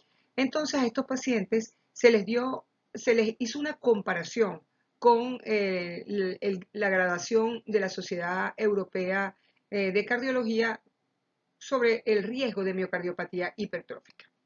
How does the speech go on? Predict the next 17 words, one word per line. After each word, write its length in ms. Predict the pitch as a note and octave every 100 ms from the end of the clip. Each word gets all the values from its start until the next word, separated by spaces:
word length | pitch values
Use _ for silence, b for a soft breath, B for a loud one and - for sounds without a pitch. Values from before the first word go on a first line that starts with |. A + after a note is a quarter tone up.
| - B B -
Entonces 260 | A3+ B3+ C4
vamos 280 | C4 C#4
a 80 | C4+
ver 240 | A#3 A#3 -
qué 160 | - B3+
concluyeron 640 | B3+ C4 G#3+ F3+ E3+ F#3
ellos. 440 | F3 D#3 - - - _ _ _ _ _ _ _ _ _ _ _ _ _ _ _
Ellos 220 | G#3 A3 A3+
concluyen 420 | D#4+ D4 C#4+ D#4
entonces 580 | D4 A#3+ F#3+ - A3 G#3+
que, 360 | A#3 A3+ A#3+
eh, 360 | - G3 F3+ F3
la 100 | F3+
secuencia 420 | - - G3+ A#3
de 60 | C#4
realce 380 | A3+ F#3+ F#3+ A#3
tardío 560 | A3+ A3+ A#3+ F#3+ -